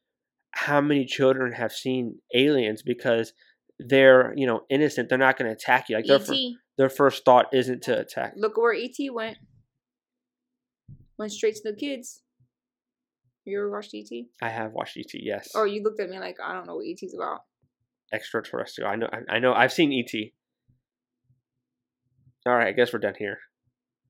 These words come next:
Speaker 1: See you guys next week. Or I guess you guys will hear us next
Speaker 2: Hopefully
Speaker 1: week.
Speaker 2: we, hopefully we watch the, the documentary and touch bases on that again.
Speaker 1: And we'll also touch base in six weeks about, uh, you know, if Jody hates Christina now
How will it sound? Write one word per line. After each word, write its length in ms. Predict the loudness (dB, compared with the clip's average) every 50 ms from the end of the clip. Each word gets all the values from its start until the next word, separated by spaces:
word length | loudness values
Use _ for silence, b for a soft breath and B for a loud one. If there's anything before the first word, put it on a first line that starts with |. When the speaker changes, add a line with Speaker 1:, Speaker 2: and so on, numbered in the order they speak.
| _ _ _ _ _ _ _
Speaker 1:
See 140 | -8 -4 -2
you 80 | 2 4
guys 220 | 4 4 4 2 0
next 260 | -4 -4 -4 -6 -8
week. 100 | -2 2
Or 40 | 4 6
I 40 | 6
guess 160 | 4 2 2
you 80 | 2 0
guys 120 | 2 2
will 60 | 0 -4
hear 140 | -2 -2 0
us 80 | 2 4
next 200 | 4 4 4 4
Speaker 2:
Hopefully 200 | 2 2 2 0
Speaker 1:
week. 160 | -2 -4 -6 -8
Speaker 2:
we, 60 | -6
hopefully 340 | -6 -6 -6 -4 -6 -6 -4
we 100 | -6 -4
watch 320 | 0 0 0 0 -2 -6 -6 -4
the, 380 | -2 0 0 -2 -2 -4 -8 -12 _ _ _ _ _ _ _ _ _ _ _ _ _ _ _ _ _ _ _ _ _ _ -8
the 160 | -4 -4 0
documentary 580 | 0 0 0 0 -2 -8 -10 -10 -10 -10 -10
and 140 | -10 -12 -14 -12 -10
touch 220 | -10 -10 -10 -10 -12 -12
bases 340 | -12 -12 -12 -12 -12 -10 -10
on 160 | -12 -10 -12
that 120 | -10 -10 -10
again. 340 | -8 -8 -8 -8 -10 -12 -16 _ _ _ _ _
Speaker 1:
And 140 | 2 4 4 6
we'll 80 | 8
also 260 | 8 6 6 4 0
touch 260 | 0 0 -2 -4 -4 -4
base 200 | -6 -6 -6 -8 -12
in 40 | -12
six 320 | -10 -10 -10 -10 -10 -10
weeks 240 | -10 -10 -10 -12 -12
about, 320 | -8 -8 -8 -6 -8 -8
uh, 140 | -10 -10 -12 -14 _ _ -12
you 80 | -10
know, 180 | -10 -10 -10 -10 -12
if 100 | -6 2
Jody 260 | 4 4 4 4 0
hates 180 | -4 -10 -12 -12
Christina 420 | -12 -12 -10 -10 -8 -8 -8 -8
now 280 | -8 -8 -10 -12 -14